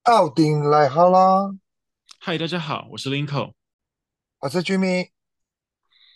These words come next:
Speaker 2: 嗯，在今天一开始啊，我觉得我们要先给我们自己一个掌声，拍拍手。就是上次那一集播出之后啊，大家给我们很多很多的好评欸，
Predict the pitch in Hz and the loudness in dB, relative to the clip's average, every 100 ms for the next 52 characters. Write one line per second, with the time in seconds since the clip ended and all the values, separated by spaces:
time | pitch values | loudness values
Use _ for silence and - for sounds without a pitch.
0 | _ _ _ _ - 120 120 117 117 117 | _ _ _ _ -6 -4 -4 -4 -2 0
1 | 120 120 131 120 110 107 107 - 131 127 | 0 0 2 2 4 2 0 -2 -4 -2
2 | 131 123 123 123 127 135 - 131 127 120 | -2 -2 -2 -4 -4 -6 -6 -8 -8 -8
3 | - - 87 67 80 82 90 98 104 113 | -10 -12 -10 -10 -10 -10 -12 -10 -6 -2
4 | 107 107 98 95 104 107 - 110 107 110 | 0 0 -4 -6 -6 -4 -4 -4 -4 -4
5 | 101 95 110 - 85 82 101 87 - 107 | -4 -4 -6 -8 -8 -6 -4 -4 -4 -6
6 | - 123 113 117 151 143 135 131 85 104 | -2 -2 -2 -2 -2 -2 -2 -4 -6 -8
7 | - - - - _ - - _ - - | -12 -14 -14 -18 _ -20 -20 _ -20 -20
8 | _ _ 120 - 117 107 104 101 117 151 | _ _ -12 -8 -6 -6 -6 -8 -6 -4
9 | 143 143 143 135 139 139 139 135 - 110 | -2 -4 -4 -6 -4 -4 -4 -8 -10 -12
10 | 110 113 113 131 127 - 123 120 120 - | -10 -10 -10 -6 -6 -6 -10 -8 -10 -2
11 | 123 104 101 - 123 127 123 120 117 107 | 0 0 0 -2 -4 -4 -6 -4 -4 -6
12 | 104 101 123 120 123 98 127 135 123 95 | -12 -10 -8 -4 -4 -2 0 0 0 -4
13 | - - - 78 - | -6 -12 -10 -16 -18